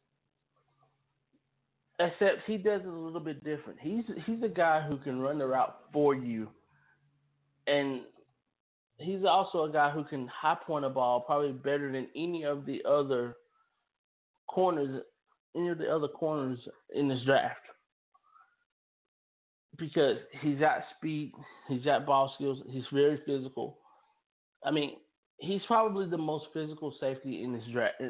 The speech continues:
probably the most physical corner in this draft. Artie Burns, he's a track guy who's still raw, who still can do the things they can do. I think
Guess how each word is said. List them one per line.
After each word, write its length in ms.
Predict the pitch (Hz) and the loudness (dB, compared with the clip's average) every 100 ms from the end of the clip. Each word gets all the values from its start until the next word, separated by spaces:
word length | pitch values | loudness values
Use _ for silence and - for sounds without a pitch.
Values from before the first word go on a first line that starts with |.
| - 139 - | -6 -8 0
probably 220 | 175 165 | 2 2
the 60 | 147 | 0
most 220 | 143 139 - | -2 -4 -2
physical 380 | 143 127 135 127 | -2 -2 -8 -8
corner 340 | - 131 123 | -6 -6 -4
in 100 | 113 | -8
this 120 | 107 113 | -8 -6
draft. 260 | 104 87 - - - - | -6 -8 -12 -16 -16 2
Artie 280 | 143 170 180 | 4 6 4
Burns, 520 | 160 170 175 175 160 - _ _ _ _ _ _ _ _ _ _ _ _ - | 4 2 2 0 -4 -10 _ _ _ _ _ _ _ _ _ _ _ _ -12
he's 160 | 160 156 | -6 -4
a 80 | 151 - | -4 0
track 300 | 180 165 - | 4 4 4
guy 340 | 156 151 143 139 | 4 6 4 2
who's 180 | - 143 - _ | -4 -6 -8 _
still 260 | 156 170 160 | -2 -2 2
raw, 320 | 151 147 147 139 | 6 6 6 2
who 120 | 131 - - - | -8 -12 -20 -6
still 260 | 151 156 | -2 -2
can 240 | 156 160 143 147 | -2 -8 -6 -4
do 160 | 151 | -2
the 100 | 139 | -4
things 340 | 139 143 143 135 | -6 -6 -6 -6
they 140 | 131 | -8
can 180 | 131 127 | -8 -2
do. 200 | 131 131 - - _ - | -2 -2 -8 -20 _ -8
I 60 | |
think 360 | 135 156 165 | 2 2 2